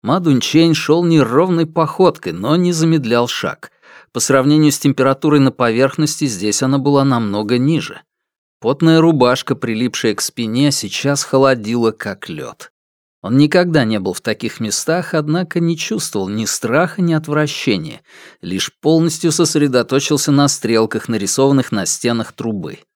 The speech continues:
Следуя им, Ма Дуньчэнь вошёл в трубу пошире. Такие же стрелки были и там. Он продолжал идти по ним и шёл довольно долго.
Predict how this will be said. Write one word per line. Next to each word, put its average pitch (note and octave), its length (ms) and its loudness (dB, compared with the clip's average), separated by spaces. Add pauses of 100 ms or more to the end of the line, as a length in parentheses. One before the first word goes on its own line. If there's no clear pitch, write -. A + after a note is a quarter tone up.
(600)
Следуя A2+ 520 0
им, B2 360 2 (180)
Ма G#2 140 -2
Дуньчэнь G#2 460 -2
вошёл A#2+ 280 0
в C3+ 80 -10
трубу B2+ 300 -2
пошире. C3 640 -4 (460)
Такие B2 340 0
же E3+ 100 0
стрелки C#3 440 0
были B2 320 0
и C#3+ 100 4
там. F2+ 480 -4 (380)
Он A#2+ 140 -2
продолжал B2+ 560 2
идти B2 240 -4
по B2+ 200 0
ним F2 300 -4
и D2 40 -12
шёл G#2+ 300 -4
довольно B2 460 0
долго. A#2+ 500 -2